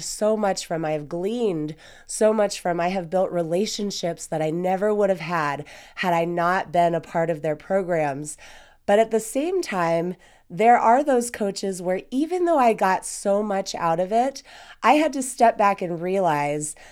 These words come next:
that I was working with them with the intention in myself of it being like the magic bullet, like the,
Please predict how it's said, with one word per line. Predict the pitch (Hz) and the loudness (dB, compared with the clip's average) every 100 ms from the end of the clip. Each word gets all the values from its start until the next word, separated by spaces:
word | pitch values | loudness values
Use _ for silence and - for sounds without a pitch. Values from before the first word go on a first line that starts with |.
| - - | -16 -2
that | 185 | 0
I | 190 208 269 | 4 6 6
was | 262 214 190 175 180 - - - | 4 2 2 -2 -10 -14 -20 -10
working | 170 208 214 214 190 | 0 0 0 -2 -2
with | 170 165 | -2 -2
them | 151 143 139 156 - - - 185 | -2 -2 -4 -6 -10 -20 -12 -2
with | 196 | -2
the | 214 208 | 0 0
intention | 196 - 240 262 330 277 | 0 -4 -4 -4 -4 -4
in | 226 | -2
myself | 190 160 156 - 233 247 151 147 165 - - - - - | 0 -2 -4 -4 0 2 2 0 -6 -16 -20 -20 -20 -6
of | 196 196 | 0 2
it | 208 - | 2 -2
being | 202 202 196 196 | -4 -2 -2 0
like | 180 175 - | 0 0 -2
the | 175 | -2
magic | 165 165 151 160 - | 0 -2 -2 -6 -6
bullet, | 147 127 117 - | -8 -6 -6 -8
like | - 165 160 | -4 -4 -2
the, | 175 | -4